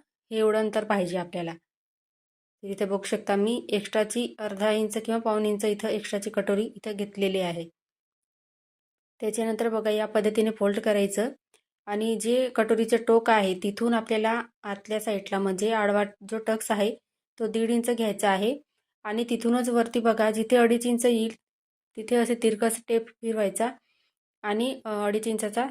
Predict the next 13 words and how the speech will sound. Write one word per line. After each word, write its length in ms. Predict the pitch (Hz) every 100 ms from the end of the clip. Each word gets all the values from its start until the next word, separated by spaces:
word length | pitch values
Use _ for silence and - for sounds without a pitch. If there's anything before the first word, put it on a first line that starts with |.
| -
तिथे 160 | 226
टक्स 260 | 233 220 220
द्यायचा 360 | - 202 190 190
आहे 140 | 175
आपल्याला. 320 | 175 175 170 170 _ _ _ _ 208
तर 100 | 208
या 100 | 202
पद्धतीने 420 | 202 202 208 208
बघा 240 | 202 196
मी 140 | 202 208
टक्स 280 | 208 208 -
शिवून 220 | 214 214
घेतला. 320 | 220 202 202